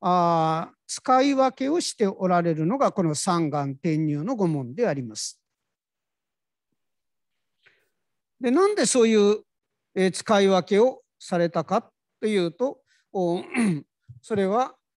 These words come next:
あ、<clears throat> この諸行を捨てて念仏に入るというのは、あ、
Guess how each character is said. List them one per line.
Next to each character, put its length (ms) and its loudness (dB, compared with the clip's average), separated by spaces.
あ、 400 -6
<clears throat> 3000 -16
こ 80 -12
の 180 -6
諸 360 0
行 240 2
を 100 2
捨 120 -8
て 140 0
て 180 0
念 320 0
仏 300 -6
に 240 -2
入 320 0
る 160 -14
と 20 -2
い 100 -2
う 100 0
の 160 0
は、 160 -2
あ、 480 -2